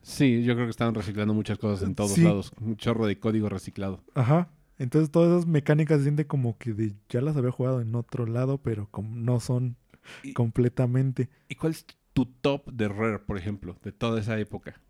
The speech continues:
Speaker 1: ¿Cuál es tu top? Así que digas, Rare aquí la rompió.
Speaker 2: Pues el Conker es el primero.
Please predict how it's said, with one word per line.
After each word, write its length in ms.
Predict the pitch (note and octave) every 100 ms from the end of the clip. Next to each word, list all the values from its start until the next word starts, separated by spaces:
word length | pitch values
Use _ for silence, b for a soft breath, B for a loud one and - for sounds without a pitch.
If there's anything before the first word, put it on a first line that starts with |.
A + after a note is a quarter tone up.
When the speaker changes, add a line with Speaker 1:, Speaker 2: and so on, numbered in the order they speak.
| _ _
Speaker 1:
¿Cuál 140 | G#2+
es 80 | G2
tu 180 | - G2+
top? 380 | _ A#2 G#2
Así 160 | F#2+ G#2+
que 80 | G#2
digas, 240 | G2 G2
Rare 220 | G2 A#2 A#2
aquí 160 | -
la 160 | A2+ G2+
rompió. 560 | - F2 - G2 F2 - - -
Speaker 2:
Pues 140 | A2+
el 120 | A#2 G2+
Conker 300 | A#2 G#2+ A2
es 120 | G2+
el 80 | G2+
primero. 400 | - G2 G2